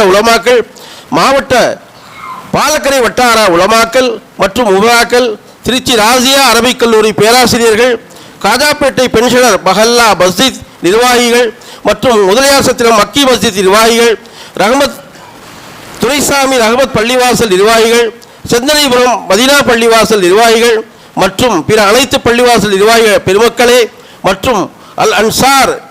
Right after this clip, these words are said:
இளைஞர்கள், இளைஞர் அணியினரே, நமது மதனி மஸ்ஜித் தலைவர்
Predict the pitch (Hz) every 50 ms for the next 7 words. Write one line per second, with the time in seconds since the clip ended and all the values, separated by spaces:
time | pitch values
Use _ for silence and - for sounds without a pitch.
0 | - - 170 190 240 262 262 247 220 208 214 202 165 - - 185 190 226 240 240
1 | 233 214 190 185 220 240 240 233 226 226 233 240 226 214 - - - - - -
2 | - 175 202 208 196 196 180 156 170 202 247 262 277 277 262 233 190 240 226 -
3 | 214 190 214 226 226 196 151